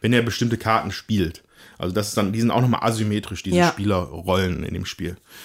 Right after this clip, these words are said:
Speaker 1: Ja, und das Ganze war dann aber auch in einer halben Stunde fertig. Ähm,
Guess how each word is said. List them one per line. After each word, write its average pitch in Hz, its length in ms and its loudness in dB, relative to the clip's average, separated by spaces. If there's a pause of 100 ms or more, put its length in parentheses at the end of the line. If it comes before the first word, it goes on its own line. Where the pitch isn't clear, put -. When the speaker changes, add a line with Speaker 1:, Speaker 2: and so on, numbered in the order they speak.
(420)
Speaker 1:
Ja, - 80 0
und 120 80 4
das 117 120 0
Ganze 165 380 4
war 156 180 6
dann 147 240 4
aber 120 220 4
auch 120 240 0
in 131 100 2
einer 117 120 4
halben 139 180 4
Stunde 123 280 4
fertig. 123 640 -2 (340)
Ähm, 131 420 2